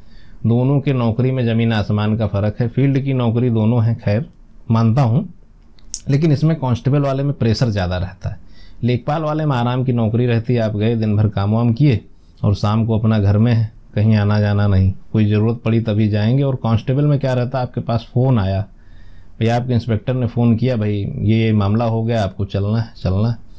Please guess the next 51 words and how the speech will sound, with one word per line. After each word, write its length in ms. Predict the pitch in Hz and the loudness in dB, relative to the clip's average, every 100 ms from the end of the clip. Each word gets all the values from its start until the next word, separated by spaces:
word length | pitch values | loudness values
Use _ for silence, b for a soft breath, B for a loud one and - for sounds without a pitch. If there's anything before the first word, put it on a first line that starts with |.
| B B B B | B B B B
और 100 | 127 | 0
ये 140 | 139 160 | 0 0
थोड़ा 220 | 147 151 | 0 -2
सा 120 | 151 | 0
risky 400 | 123 117 - - | 0 0 -2 0
नौकरी 360 | 117 98 95 95 | 0 0 0 0
रहती 320 | 92 101 107 | 0 -2 -4
है, 160 | 98 - | -6 -6
ठीक 220 | - 160 - | -2 -2 -2
है 100 | 92 - - - - 120 | -4 -8 -20 -20 -8 0
भाई, 160 | 107 | 0
जान 220 | 107 110 | 2 2
माल 240 | 107 107 107 | 0 0 -2
का 80 | 107 | -2
खतरा 320 | - 104 107 | -2 -2 0
रहता 280 | 104 98 98 | 0 -2 -2
है 40 | 117 | -2
इसमें, 240 | 117 113 | -2 0
और 120 | 113 | 0
इसमें 260 | 107 127 127 | 0 0 0
ऐसा 220 | 117 113 | -2 -2
कुछ 280 | 110 110 127 | -2 -2 0
नहीं, 160 | 123 | 0
चैन 260 | 113 107 107 | 0 0 0
से 120 | 107 | 0
अपना 320 | 107 107 104 104 - - - | 0 2 0 -2 -12 -16 0
नौकरी 360 | 104 101 110 120 | 2 2 0 0
किया, 320 | 117 113 104 - | 0 0 0 -2
पैसे 280 | 98 92 117 | -2 0 0
लिए। 320 | 113 117 101 B B B B B | 2 2 0 B B B B B
बाकी 320 | 131 131 160 | -4 0 0
salary 340 | 147 143 139 156 | 0 0 2 2
में 140 | 151 | 2
बहुत 180 | 131 131 | 0 0
ज़्यादा 240 | 131 131 131 | 0 -2 0
difference 380 | 117 120 120 | 0 0 2
नहीं 220 | 113 120 127 | 2 2 2
है, 160 | 127 | 0
थोड़ी 260 | 120 113 117 | 0 2 2
बहुत 200 | 110 110 | 2 2
जो 140 | 110 | 2
है 120 | 110 120 | 2 2
सिपाही 500 | - 110 107 113 120 | 0 0 0 -2 -2
की 100 | 117 | -2
salary 320 | 113 110 120 | 0 0 2
में 100 | 123 | 2
मानता 360 | 107 104 101 113 | 2 2 0 2
हूँ 140 | 117 | 2
ज़्यादा 280 | 107 101 98 | 2 0 0
होती 360 | 95 95 - 110 | 0 -2 2 2
है, 140 | 151 | 2